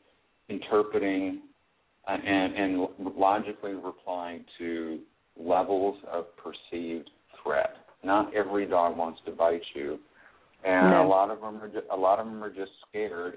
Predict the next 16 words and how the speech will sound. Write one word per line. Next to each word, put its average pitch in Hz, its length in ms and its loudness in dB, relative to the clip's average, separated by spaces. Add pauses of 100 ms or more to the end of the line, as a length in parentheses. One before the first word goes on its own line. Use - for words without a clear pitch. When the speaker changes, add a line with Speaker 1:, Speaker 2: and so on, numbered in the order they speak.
Speaker 1:
and 98 160 -6
or 101 260 0
trying 101 220 -2
to 104 60 -8
protect 107 380 -2
their 113 100 -8
property. - 580 -6
And - 120 -20 (100)
so 90 300 -4 (120)
let, 117 240 2
let's 110 160 0 (220)
again 101 260 -8
use 107 240 -4
our 107 160 2
brains. 107 460 -6 (840)
Speaker 2:
Yeah, 208 100 4